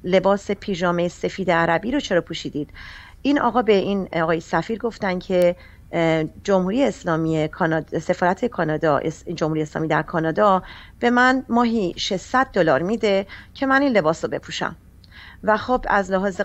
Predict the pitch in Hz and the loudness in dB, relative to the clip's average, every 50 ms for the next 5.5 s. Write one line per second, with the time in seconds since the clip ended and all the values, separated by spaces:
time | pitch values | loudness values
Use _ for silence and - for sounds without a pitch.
0 | - - 185 185 175 180 180 175 175 175 185 214 262 269 262 233 190 170 156 - | -4 0 0 0 0 0 -2 -2 -2 -2 -4 -4 -4 -2 -2 -2 -2 -2 -4 -6
1 | - - - - - - - 175 170 165 165 160 165 170 170 160 160 165 156 156 | -12 -20 -20 -20 -20 -8 -4 -2 0 0 0 0 0 0 0 0 0 0 -2 -2
2 | 165 170 165 160 151 156 156 165 156 160 156 - - 175 170 156 151 - 180 170 | -2 -2 -2 -2 -2 -2 -2 -2 -2 -2 -4 -4 -4 -2 -2 -2 -2 -4 -6 -6
3 | 156 - 160 151 160 160 160 - - 165 175 170 - - 180 165 165 160 156 214 | -4 -4 -6 -4 -4 -4 -4 0 0 0 0 0 0 -2 0 0 0 0 0 0
4 | 233 247 269 - - - - - - 214 214 208 202 196 185 - 208 196 233 254 | 0 0 0 -2 -6 -16 -20 -10 -2 0 2 2 2 0 2 0 0 0 0 -2
5 | 262 - - - - 202 175 170 165 | -4 -6 -10 -8 -2 0 0 0 0